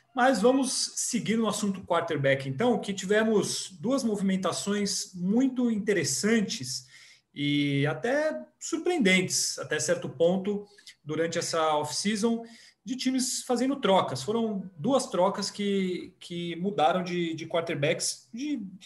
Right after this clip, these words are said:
quarterbacks número um, de calibre, de, é, temporadas muito boas.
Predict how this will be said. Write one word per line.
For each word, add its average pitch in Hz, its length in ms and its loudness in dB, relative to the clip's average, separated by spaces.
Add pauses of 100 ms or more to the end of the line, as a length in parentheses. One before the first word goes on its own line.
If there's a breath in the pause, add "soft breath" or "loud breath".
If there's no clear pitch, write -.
(240 loud breath)
quarterbacks 214 640 -2
número 190 340 2
um, 196 140 4
de 139 100 -2
calibre, 165 480 2
de, 139 480 -2 (360 loud breath)
é, 127 460 -2
temporadas 160 600 0
muito 175 260 -4
boas. 147 760 2